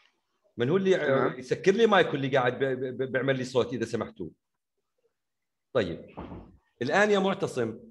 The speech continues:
Speaker 1: افرض
Speaker 2: نعم.
Speaker 1: إني أنا أعطيتك درجة الحرارة صفر،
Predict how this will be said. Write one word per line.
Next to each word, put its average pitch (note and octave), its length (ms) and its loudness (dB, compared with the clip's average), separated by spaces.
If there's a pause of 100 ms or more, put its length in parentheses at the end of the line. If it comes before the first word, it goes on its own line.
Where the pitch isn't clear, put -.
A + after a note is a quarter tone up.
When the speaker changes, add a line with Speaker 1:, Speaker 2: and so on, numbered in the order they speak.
(1120)
Speaker 1:
افرض F#3+ 240 2
Speaker 2:
نعم. C3 120 4
Speaker 1:
إني D#3+ 140 2
أنا E3+ 120 2
أعطيتك D#3 340 0
درجة D#3+ 320 -2
الحرارة D3 460 2
صفر، B2 420 -4